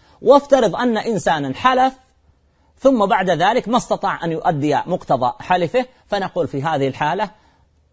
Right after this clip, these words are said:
قول النبي صلى الله عليه وسلم: "إني لا أحلف على شيء فأرى غيره خيرا منه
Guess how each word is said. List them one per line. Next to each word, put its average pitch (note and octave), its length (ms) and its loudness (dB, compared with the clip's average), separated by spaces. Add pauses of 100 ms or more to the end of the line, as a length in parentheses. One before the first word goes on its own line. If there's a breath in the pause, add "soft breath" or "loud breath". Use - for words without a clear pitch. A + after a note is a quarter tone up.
(580)
قول F3+ 200 6
النبي D3+ 440 0
صلى C#3 240 -4
الله C3+ 340 -2
عليه B2 240 -6
وسلم: G3+ 500 -2 (460 soft breath)
"إني G3+ 540 2
لا F3 320 2
أحلف F3+ 360 -4
على D3 380 -2
شيء D#3 480 0
فأرى D#3+ 500 0
غيره C#3 500 0
خيرا A#3+ 340 4
منه A3 340 -2